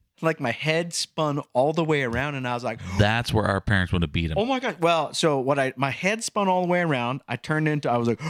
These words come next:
Speaker 1: "Put your phone in the pocket." And he's like, "I don't want it to fall out." And I was so pissed at him. Like, I wanted to hit him with the bag of dog food,
Speaker 2: <laughs>
Speaker 1: but he's too quick. So what was the best part? So I kicked his,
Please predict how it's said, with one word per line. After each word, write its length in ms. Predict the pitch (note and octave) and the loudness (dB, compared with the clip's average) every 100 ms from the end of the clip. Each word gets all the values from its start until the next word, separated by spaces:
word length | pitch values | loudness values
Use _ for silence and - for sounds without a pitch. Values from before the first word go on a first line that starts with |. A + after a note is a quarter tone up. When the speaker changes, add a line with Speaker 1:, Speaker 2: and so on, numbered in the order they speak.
| - | 4
Speaker 1:
"Put 260 | - - - | 4 6 2
your 120 | A1+ | -2
phone 380 | - - - - | -4 -4 -2 -2
in 120 | D#2 | -2
the 80 | - | -2
pocket." 680 | - - G#2+ - - C3+ B2+ - - - - - A5 | 0 0 0 0 0 2 0 -6 -20 -20 -18 -20 -8
And 80 | E3 | -6
he's 100 | G3+ | -4
like, 140 | - | -2
"I 60 | D#4+ | 0
don't 120 | E4+ | 2
want 120 | D#4 | 2
it 60 | D#4 | 0
to 80 | D4 | -4
fall 360 | - D4 C#4+ D#4 | 0 2 2 2
out." 180 | D#4+ - | 0 0
And 120 | E3 | 0
I 60 | F#3 | 2
was 120 | F3+ | 0
so 340 | - - G3+ A3 | -2 -2 -2 0
pissed 320 | - B3 C#4 - | -2 0 -4 -6
at 60 | |
him. 360 | - B2 G#2+ B2 - _ _ - | -8 -4 -2 -4 -6 _ _ -2
Like, 260 | D3+ C#3 - _ _ - | -2 -2 -10 _ _ 0
I 40 | |
wanted 300 | B3 D4+ D4 | 2 2 2
to 60 | F3+ | 0
hit 180 | - C#4 | 2 2
him 60 | G#3+ | 2
with 120 | F#3 | 2
the 80 | D#3 | 0
bag 260 | E3+ E3 | 0 0
of 80 | C#3+ | 0
dog 280 | D3+ A#3 C4 | 2 0 -2
food, 340 | - F2+ A2+ - - | -6 -4 -4 -6 -14
Speaker 2:
<laughs> 180 | C#3 - | -14 -12
Speaker 1:
but 100 | - | -2
he's 180 | C#3 A#2 | 0 0
too 140 | - | -4
quick. 320 | G#2 F2 C2+ _ - - - | -8 -10 -16 _ -20 -20 -12
So 240 | - F3 - | -4 -4 -4
what 200 | D3+ F3 | -2 0
was 200 | D3 - - | 0 -4 -12
the 220 | C#3 C3+ | -10 -2
best 240 | D3 D3+ | 0 0
part? 260 | - G2 - | -2 -4 -6
So 180 | - D#3 | -4 0
I 80 | B2 | 0
kicked 400 | - - A3 - | -4 -6 -4 -2
his, 240 | C3 G#2 | -2 -2